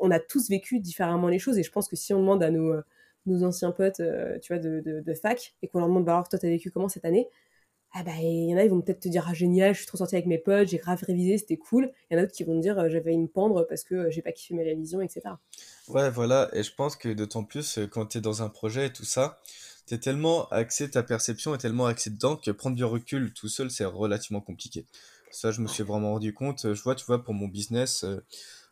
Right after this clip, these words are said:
Speaker 2: euh, tout à l'heure, j'ai un audit pour prendre du recul, mais
Speaker 1: Mm.
Speaker 2: c'est, c'est des connaissances que j'ai moi-même, tu vois.
Speaker 1: Ouais.
Speaker 2: Et, euh, du coup, là,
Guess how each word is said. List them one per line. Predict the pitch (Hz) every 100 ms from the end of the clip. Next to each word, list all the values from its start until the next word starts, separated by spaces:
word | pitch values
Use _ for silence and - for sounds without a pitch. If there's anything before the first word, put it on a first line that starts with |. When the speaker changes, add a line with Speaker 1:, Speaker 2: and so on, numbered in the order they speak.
| -
Speaker 2:
euh, | 104
tout | 104 -
à | 107
l'heure, | 113 127
j'ai | 117
un | 107 107
audit | 113 135 151 - - -
pour | -
prendre | 110
du | 104
recul, | 104 - 156 147 _ _ _ -
mais | 123
Speaker 1:
Mm. |
Speaker 2:
c'est, | - 120 -
c'est | - 123
des | 123
connaissances | 143 135 135 156 -
que | -
j'ai | 110 110 156
moi-même, | 127 110 107 92
tu | -
vois. | 90 104 131 _ - -
Speaker 1:
Ouais. | 160 151 -
Speaker 2:
Et, | - 117 110
euh, | 107 101 101 101 101 104 98
du | - 113
coup, | - 170
là, | 180 156